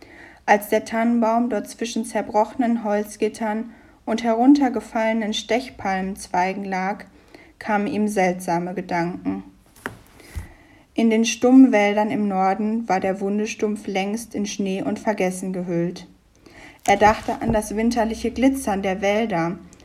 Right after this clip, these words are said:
an die hohen Bäume und den silbernen Krusten und Kissen auf ihren breiten Zweigen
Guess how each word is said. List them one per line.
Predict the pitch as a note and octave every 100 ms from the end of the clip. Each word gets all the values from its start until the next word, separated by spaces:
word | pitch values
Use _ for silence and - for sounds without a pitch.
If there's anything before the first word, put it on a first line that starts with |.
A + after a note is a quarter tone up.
| - _ -
an | G3
die | G#3+ G#3+
hohen | B3 C#4+ C#4
Bäume | A3 G3+ G3 F#3
und | F3+ G3+ G#3
den | G#3+
silbernen | A3+ A#3 B3+ B3+ A#3 A3 A#3
Krusten | - C4 C4+ - A3
und | G#3
Kissen | - A#3 A#3 G#3 -
auf | F#3 F#3
ihren | G#3 G#3+ G3+
breiten | G3+ G3 G3 - G#3+
Zweigen | F#3 E3+ F3+ F#3 F#3+ G3